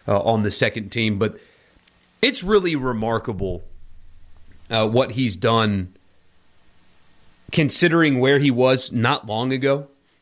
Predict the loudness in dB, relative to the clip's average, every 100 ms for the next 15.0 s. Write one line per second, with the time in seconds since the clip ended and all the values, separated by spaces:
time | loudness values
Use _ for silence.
0 | _ _ _ _ 0 0 2 -2 -2 -2
1 | 0 0 0 0 0 -2 -2 -4 -6 -2
2 | -2 -2 -4 0 0 -2 _ _ _ _
3 | _ _ _ _ _ _ -2 0 2 2
4 | 2 0 0 -2 0 -2 0 2 2 2
5 | -2 0 2 4 6 6 4 0 -10 -10
6 | -2 -2 0 2 2 2 -2 -2 -4 0
7 | 2 2 0 -12 _ -4 0 0 -2 -2
8 | 0 2 2 0 0 -2 0 0 0 0
9 | 2 2 2 2 2 2 4 2 0 0
10 | 0 0 0 0 2 2 0 0 0 -2
11 | 0 -2 0 0 0 0 0 0 -2 -2
12 | -4 -4 0 0 0 -4 -8 -8 -6 -6
13 | -2 -2 -2 -4 -6 -6 -8 -8 -4 2
14 | 2 2 -2 -2 -2 -2 0 2 0 -8